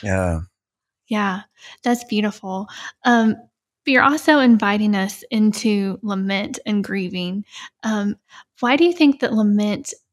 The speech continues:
Speaker 2: the biblical definition, well, first of all, I guess we should, I was starting to talk about the biblical definition of lament. What is the biblical definition of lament? And then how can we, why is that important?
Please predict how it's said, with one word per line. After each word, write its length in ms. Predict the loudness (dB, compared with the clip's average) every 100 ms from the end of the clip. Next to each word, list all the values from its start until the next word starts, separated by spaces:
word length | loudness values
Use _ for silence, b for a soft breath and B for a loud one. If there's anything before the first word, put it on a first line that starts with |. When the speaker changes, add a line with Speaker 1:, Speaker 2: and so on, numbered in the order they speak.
| _ _ -4
Speaker 2:
the 120 | 2
biblical 440 | 4 4 2 0
definition, 560 | -2 -2 -2 -6 -6 0
well, 100 | 2
first 220 | 4 4
of 60 | 6
all, 60 |
I 100 | 4
guess 180 | 4 4
we 100 | 4
should, 300 | 4 2 0 0
I 80 |
was 120 | 0 2
starting 260 | 4 4
to 40 | 4
talk 180 | 2 2
about 180 | 2 2
the 60 |
biblical 420 | 2 2 0 0
definition 520 | 0 0 2 0 0 0
of 80 |
lament. 340 | 2 4 4 2 -6 0
What 260 | 0 2
is 220 | 4 4 2
the 80 |
biblical 380 | -2 -2 -4 -4
definition 580 | -2 -2 -2 -4 -4 -2
of 160 | -2 -4 -8 _
lament? 420 | -6 -4 -2 -4 -6 B B B -2
And 160 | 0
then 160 | 2 -2
how 280 | -2 -4 -4
can 280 | -2 0 0
we, 420 | 0 -2 -4 -6
why 260 | -6 -2 -2
is 140 | -4
that 140 | -6
important? 600 | -8 -8 -8 -8 -10 -12